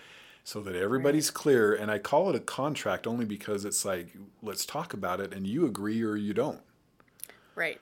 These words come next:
Speaker 1: Like, I'm not, I'm not gonna say you have to do this thing. I'm gonna let you know this is what I need and say, "What do you think? How do you feel about it?" And you can say, "Uh, I don't know about that," which is,
Speaker 2: Yeah.
Speaker 1: which is fine because we're in this because we choose to be.
Speaker 2: Right.
Speaker 1: So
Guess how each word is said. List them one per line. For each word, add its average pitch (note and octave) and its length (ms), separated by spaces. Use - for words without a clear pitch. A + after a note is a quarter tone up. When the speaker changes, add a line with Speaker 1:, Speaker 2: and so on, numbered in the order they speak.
Speaker 1:
Like, G#2 140
I'm G#2+ 100
not, A#2+ 300
I'm G2 120
not A2 160
gonna G#2+ 160
say G#2 220
you G2 220
have A#2+ 380
to A#2 80
do F2 200
this D#2+ 240
thing. F2 180
I'm G2+ 100
gonna F#2 180
let E2+ 240
you F2+ 100
know F#2 260
this F2 220
is F2 100
what F2+ 160
I F2 80
need G#2 240
and F2+ 100
say, E2+ 300
"What F#2+ 180
do F2 60
you E2+ 80
think? C3+ 320
How F2 120
do E2+ 60
you E2+ 60
feel D#3 220
about D#2+ 260
it?" F#2 180
And F2 140
you F2+ 60
can F2 160
say, E2+ 260
"Uh, - 80
I A#2 400
don't B2 120
know A#2+ 80
about - 240
that," - 200
which C#3 160
is, E3 60
Speaker 2:
Yeah. D3+ 200
Speaker 1:
which C3 160
is C#3 100
fine D#3 280
because F#2+ 280
we're G#2+ 140
in G#2+ 160
this G2+ 160
because A2 260
we A2+ 80
choose A2+ 300
to F#2+ 80
be. D#2+ 220
Speaker 2:
Right. - 380
Speaker 1:
So G2 480